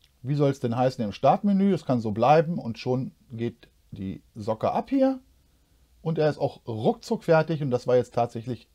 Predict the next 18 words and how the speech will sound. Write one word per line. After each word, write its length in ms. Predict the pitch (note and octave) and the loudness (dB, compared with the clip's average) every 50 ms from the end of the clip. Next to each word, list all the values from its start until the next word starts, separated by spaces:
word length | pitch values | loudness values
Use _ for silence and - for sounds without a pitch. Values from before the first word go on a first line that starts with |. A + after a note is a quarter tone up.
| _ - | _ -8
Echtzeit 480 | D3 - - - - - F2 - - | -8 -8 -10 -12 -8 -8 -8 -8 -8
hier. 280 | - - G2 A2+ D#3+ D#3+ - _ _ _ _ _ _ _ _ _ _ _ _ | -10 -8 -6 -6 -6 -8 -12 _ _ _ _ _ _ _ _ _ _ _ _
Das 180 | - A2+ - - | -18 -18 -12 -6
geht 220 | - B2 B2 - | -6 -6 -4 -4
nämlich 340 | A#2 A#2 A2 A2+ A2+ G#2+ - | -4 -2 -2 -2 -4 -4 -6
ruckzuck. 540 | G#2 G#2+ G#2 _ - - E2+ - - _ _ _ _ | -8 -8 -10 _ -12 -12 -12 -12 -14 _ _ _ _
Also 300 | - F#2+ A2 B2 D3+ D3+ | -8 -6 -4 -4 -2 -4
nochmal 260 | C3 A2 G#2+ G2+ F#2+ | -4 -4 -4 -2 0
Next 480 | G#2 C#3 F#3+ - - - - _ _ _ _ _ _ _ _ _ _ _ _ _ _ _ _ _ _ _ _ _ _ _ _ _ _ _ _ _ _ _ _ _ _ _ _ _ _ _ _ _ _ _ _ _ | 0 -2 -2 -4 -8 -16 -20 _ _ _ _ _ _ _ _ _ _ _ _ _ _ _ _ _ _ _ _ _ _ _ _ _ _ _ _ _ _ _ _ _ _ _ _ _ _ _ _ _ _ _ _ _
und 380 | - C3 C3+ C#3 C#3 - - _ _ _ | -6 -4 -4 -4 -6 -8 -14 _ _ _
Finish. 560 | _ - - G#2+ F2+ - - - - - _ _ _ _ _ _ _ _ _ _ _ _ _ _ _ _ _ | _ -8 -6 -6 -6 -8 -12 -18 -20 -20 _ _ _ _ _ _ _ _ _ _ _ _ _ _ _ _ _
Okay. 500 | - A#2+ D3+ - - C4+ C#4 E3 G2+ G2 - _ _ _ _ _ _ _ _ _ _ _ _ _ _ _ _ _ _ _ _ _ _ _ _ _ _ _ _ _ _ _ _ _ _ _ _ | -4 -4 -2 -2 -2 -2 -2 -2 -4 -6 -12 _ _ _ _ _ _ _ _ _ _ _ _ _ _ _ _ _ _ _ _ _ _ _ _ _ _ _ _ _ _ _ _ _ _ _ _
Damit 460 | - A#2 B2 C#3+ F#3+ A#3+ B3+ - - _ _ _ _ | 2 4 4 6 6 4 2 0 -6 _ _ _ _
sollte 320 | A2+ A#2+ B2+ B2+ A#2+ A#2+ | 2 4 4 4 4 0
Clio 340 | - - - D3+ F#3+ A3 A#3 | -6 -6 -2 0 0 0 2
jetzt 440 | G#3 F3+ F#3 F#3 - - - - _ _ _ _ | 0 0 0 -2 -4 -10 -20 -20 _ _ _ _
installiert 520 | - C#3+ C#3 - - G3 E3+ D#3 G#2+ - - | -10 -10 -10 -8 -8 -6 -4 -2 -4 -4 -6
sein. 300 | - - - F2+ F#2+ | -10 -16 -14 -16 -18